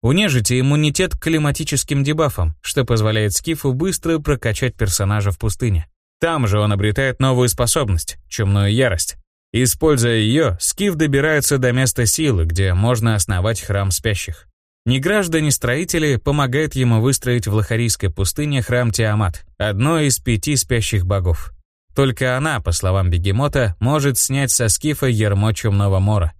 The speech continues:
За день до постройки храма Скифа захватывает зверобог Апоп, белый змей. Он это делает, выполняя пожелание своего первожреца, колдуна Йеми,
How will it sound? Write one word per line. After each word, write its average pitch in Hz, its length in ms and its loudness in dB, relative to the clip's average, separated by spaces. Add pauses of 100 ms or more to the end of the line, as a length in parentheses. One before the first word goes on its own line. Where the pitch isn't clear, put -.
(280)
За 165 240 2
день 160 200 2
до 135 100 2
постройки 139 520 2
храма 160 460 0
Скифа 170 420 0
захватывает 117 720 0
зверобог 101 580 0
Апоп, 120 400 -2 (200)
белый 104 420 2
змей. 101 380 0 (360)
Он 170 240 2
это 147 200 2
делает, 156 420 2
выполняя 123 480 2
пожелание 120 680 2
своего 113 380 2
первожреца, 107 880 0 (160)
колдуна 110 500 2
Йеми, 117 480 2